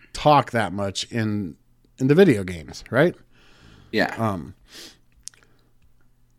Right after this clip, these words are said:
Speaker 1: I think the, uh, the Pedro Pascal Mario Kart movie looks awesome, so I'm looking forward to that.
Speaker 2: <laughs> Um, it,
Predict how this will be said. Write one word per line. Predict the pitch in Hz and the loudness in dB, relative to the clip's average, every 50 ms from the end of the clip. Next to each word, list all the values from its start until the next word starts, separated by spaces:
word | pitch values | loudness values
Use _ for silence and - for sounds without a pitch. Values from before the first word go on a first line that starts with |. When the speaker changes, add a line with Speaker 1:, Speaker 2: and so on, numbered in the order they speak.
| _ _ _ _ _ _ _ _ | _ _ _ _ _ _ _ _
Speaker 1:
I | - 139 | 0 0
think | 131 - 165 143 143 127 - - | 4 6 6 6 6 4 0 0
the, | - 123 120 120 117 113 | 2 2 4 4 4 4
uh, | 110 107 104 101 98 90 - - _ _ _ _ _ 123 | 2 2 0 -2 -4 -6 -8 -12 _ _ _ _ _ -6
the | 113 113 107 101 90 | -4 -4 -4 -4 -6
Pedro | - - 135 139 131 120 120 113 | -4 2 4 4 6 6 4 2
Pascal | - 135 107 - - 127 117 113 113 110 107 104 101 85 | 2 0 -4 0 2 2 2 4 4 2 2 0 -2 -4
Mario | 95 110 110 120 135 143 131 110 | -2 0 2 4 4 4 4 2
Kart | - - 110 104 95 | 0 -2 -2 -2 -2
movie | 104 107 101 104 101 | -2 -2 -2 -2 -4
looks | 101 101 101 - - - | -4 -4 -6 -8 -10 -12
awesome, | 92 90 92 95 - 90 98 113 107 | -10 -10 -8 -8 -8 -8 -8 -8 -8
so | 104 - 107 95 | -8 -8 -8 -6
I'm | 101 104 | -4 -4
looking | 110 107 - 117 | -4 -4 -6 -8
forward | 104 - 117 113 110 107 101 | -6 -4 -2 -2 -2 -4 -6
to | - 104 | -6 -6
that. | 104 104 98 92 92 110 - - - - _ _ _ _ _ | -6 -6 -6 -6 -8 -10 -12 -16 -18 -20 _ _ _ _ _
Speaker 2:
<laughs> | - - - - 123 120 - - - _ - - - _ - - - _ _ - _ _ _ _ - _ _ _ _ - _ _ _ _ _ - - - - - - - - - - - - - - _ _ _ - | -4 -4 -2 -2 -8 -10 -10 -16 -16 _ -16 -16 -14 _ -16 -16 -16 _ _ -20 _ _ _ _ -20 _ _ _ _ -20 _ _ _ _ _ -20 -20 -20 -20 -20 -18 -18 -18 -20 -20 -20 -20 -20 -20 _ _ _ 6
Um, | 117 139 143 143 139 120 131 127 - - - - - - - - - - - - - - - - - - - - - - - - _ | 8 8 8 8 6 2 -2 -6 -10 -14 -20 -20 -20 -20 -20 -20 -20 -20 -20 -20 -20 -8 -4 -4 -4 -4 -6 -16 -20 -20 -20 -16 _
it, | - - - - - | -12 -12 -12 -12 -18